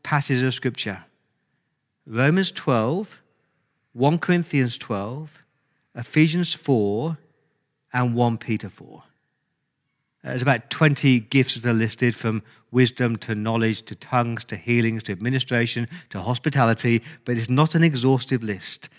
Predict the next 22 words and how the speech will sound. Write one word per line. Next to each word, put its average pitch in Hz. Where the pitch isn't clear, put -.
And 127
the 131
point 180
is 147
that 135
every 151
believer 135
has 131
a 139
different 160
gift, 196
and 143
we 151
all 170
need 165
each 147
other 139
to 127
use 123
our 123
gifts 120
well. 117